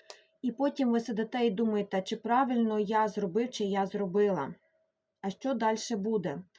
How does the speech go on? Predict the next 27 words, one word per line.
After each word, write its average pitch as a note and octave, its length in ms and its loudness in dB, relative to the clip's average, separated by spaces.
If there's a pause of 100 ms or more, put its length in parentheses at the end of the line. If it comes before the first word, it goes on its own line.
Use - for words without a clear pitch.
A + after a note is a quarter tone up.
(440)
Тут C4+ 180 -2
все A3+ 300 -2
йде A3 200 0
на A3 140 -2
паузу. G3+ 640 -4 (160)
Ну, D4 440 0 (100)
приходять B3+ 520 0
сумніви, D4+ 560 2
тривоги, A3+ 600 0
можете A3+ 440 -2
погано A3+ 420 -2
ночами G3+ 440 -4
спати. E3 420 -8
Можливо, G#3+ 360 -2
це C#4 460 -2
із-за B3 300 -2
будинку A#3 540 0
щось G3+ 320 -6
відбувається. E3+ 760 -8 (2500)
Ви A#3 160 2
хотіли, C#4 400 2
наприклад, B3+ 460 0
переїхати A#3+ 580 0
або G#3 140 2
змінити A3+ 520 0
місце A3+ 300 0
проживання, G#3+ 1000 0